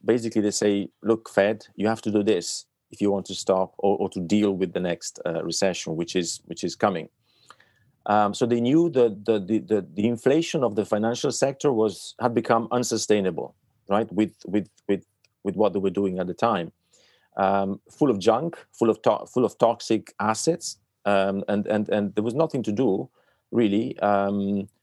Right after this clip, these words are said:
apart from finding some kind of a way out that obviously would work in terms of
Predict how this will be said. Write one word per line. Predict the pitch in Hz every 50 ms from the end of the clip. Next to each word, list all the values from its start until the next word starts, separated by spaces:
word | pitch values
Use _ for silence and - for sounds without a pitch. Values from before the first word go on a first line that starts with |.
| _ _
apart | 131 - - - 156 147 135 -
from | - 143 139 135 120 - -
finding | - - - - 139 135 135 131 127 123 127 123
some | - - 139 131
kind | - - 127 117 117
of | 113 110 104 92 - - - - _ _ _ _ _ _ _ _ -
a | 107
way | 110 120 127 127 120
out | 117 117 127 135 131 -
that | - 117 117 98 - _ _
obviously | - 107 110 107 110 107 104 110 113 110 107 104 - - -
would | 101 117 110
work | 104 104 107 113 127 123 - - _ -
in | 110 110
terms | 104 - 120 110 110 104
of | 117 110 110 104